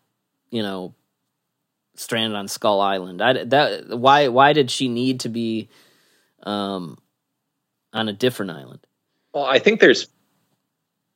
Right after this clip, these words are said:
Speaker 2: there's a couple of issues. First of all, uh, this put her a little bit out of comfort zone, just like the other characters. Second of all, there's other people on Skull Island.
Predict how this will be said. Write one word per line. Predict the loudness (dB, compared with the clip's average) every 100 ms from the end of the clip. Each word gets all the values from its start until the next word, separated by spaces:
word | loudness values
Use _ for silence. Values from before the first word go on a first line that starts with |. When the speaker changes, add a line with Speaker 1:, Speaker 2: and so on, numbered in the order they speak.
| _ _ -2
Speaker 2:
there's | 0
a | 4
couple | 4 6
of | 4
issues. | 2 -2 -4 -2
First | 4 4 4
of | 4
all, | 6 6 4 0 -14 -18 -6
uh, | 0 2 4 2 -2 -14 _ _ _ 0
this | 0
put | 4 4 6
her | 8
a | 8
little | 6 4
bit | 6 4 2 _ _ _ _ _ _ _ _ _ _ 2
out | 6
of | 6
comfort | 4 0 2 2
zone, | 4 2 2
just | 2 4
like | 4
the | 6
other | 6 4
characters. | 4 6 6 6 4 2 -2 -2
Second | 4 4 4
of | 4
all, | 6 6 4 -4 2
there's | 4 4 4
other | 6 6
people | 4 -2 4 6 6 6
on | 4 2
Skull | 4 6 8
Island. | 8 6 4 2 -4